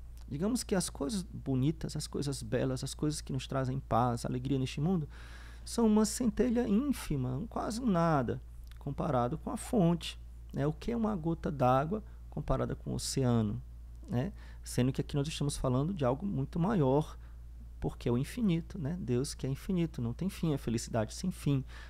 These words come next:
a alegria sem fim, a paz sem fim, o amor sem fim, certo? Então,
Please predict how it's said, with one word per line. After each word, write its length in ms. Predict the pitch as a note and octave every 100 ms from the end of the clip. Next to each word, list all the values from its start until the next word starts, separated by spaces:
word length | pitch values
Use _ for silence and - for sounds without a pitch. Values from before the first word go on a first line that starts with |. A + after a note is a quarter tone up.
| -
a 80 |
alegria 380 | C#3 A#2+ G#2+ G#2+
sem 180 | - F3+
fim, 380 | E3 - A#2+ B2+ - -
a 100 | C3+
paz 280 | - G#2+ A2+
sem 160 | -
fim, 300 | F3 - A#2
o 60 | A#2+
amor 300 | A#2 G#2 B2
sem 180 | - G3
fim, 300 | - - A#2+ - - -
certo? 420 | - - D#3 G3 - - - -
Então, 420 | F3+ - D#3 B2